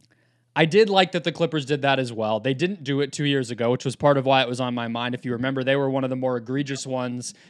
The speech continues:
that season, and they ended up, it, it did work out for them. They ended up in the conference finals for the first time in conference his-, in, in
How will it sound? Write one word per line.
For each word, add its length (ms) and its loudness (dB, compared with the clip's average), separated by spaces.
that 260 2
season, 360 -4
and 140 -4
they 160 0
ended 220 0
up, 200 -2
it, 200 -8
it 120 -10
did 160 0
work 220 0
out 240 2
for 80 -2
them. 260 0
They 300 0
ended 200 -2
up 120 2
in 60 0
the 60 -2
conference 340 2
finals 320 2
for 80 -8
the 80 -6
first 240 -6
time 160 0
in 60 -6
conference 340 -2
his-, 220 0
in, 260 2
in 480 -4